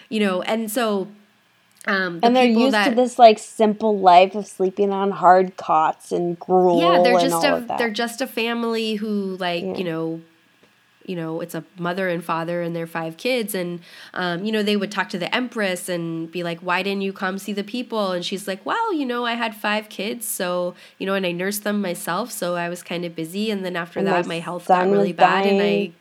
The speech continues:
Speaker 1: couldn't
Speaker 2: Yeah.
Speaker 1: go out there." Um, but so this final house, they brought in, um, a group of men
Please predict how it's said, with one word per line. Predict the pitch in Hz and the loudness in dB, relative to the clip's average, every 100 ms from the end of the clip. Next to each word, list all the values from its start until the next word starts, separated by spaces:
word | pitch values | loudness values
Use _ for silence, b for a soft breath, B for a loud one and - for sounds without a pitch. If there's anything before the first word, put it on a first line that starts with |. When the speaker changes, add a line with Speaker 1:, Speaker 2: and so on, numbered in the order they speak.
| _ | _
Speaker 1:
couldn't | - 165 170 175 | -10 -8 -6 -6
Speaker 2:
Yeah. | 202 | -6
Speaker 1:
go | 180 | -6
out | 208 415 - | -4 -6 -8
there." | - 117 190 b b b b b b | -10 -8 -10 b b b b b b
Um, | 202 208 190 185 175 175 _ b b b b b | 0 0 0 -4 -6 -10 _ b b b b b
but | 240 214 | -6 0
so | 285 | 0
this | 262 285 | 0 -4
final | - 220 240 269 262 240 202 | -2 0 0 0 0 -2 -4
house, | 208 185 185 190 | -2 0 -2 -4
they | - 190 | -6 -6
brought | 175 185 185 | -4 -2 -2
in, | 190 185 180 175 170 - | -2 -2 -4 -4 -8 -8
um, | - 175 170 165 165 160 170 - _ _ _ _ _ _ _ _ - | -6 -4 -4 -6 -8 -10 -14 -20 _ _ _ _ _ _ _ _ -10
a | 190 | -10
group | 180 196 208 | -6 -6 -6
of | 175 | -8
men | 175 170 165 165 170 | -6 -4 -4 -6 -8